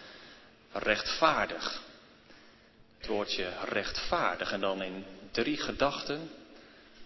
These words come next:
Naar de tempel, in de tempel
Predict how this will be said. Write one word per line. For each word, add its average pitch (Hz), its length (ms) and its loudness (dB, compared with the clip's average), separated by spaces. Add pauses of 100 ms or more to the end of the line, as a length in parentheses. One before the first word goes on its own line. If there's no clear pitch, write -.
(480)
Naar 117 540 4
de 143 120 -2
tempel, 147 600 0 (1300)
in 156 240 2
de 147 120 0
tempel 131 680 0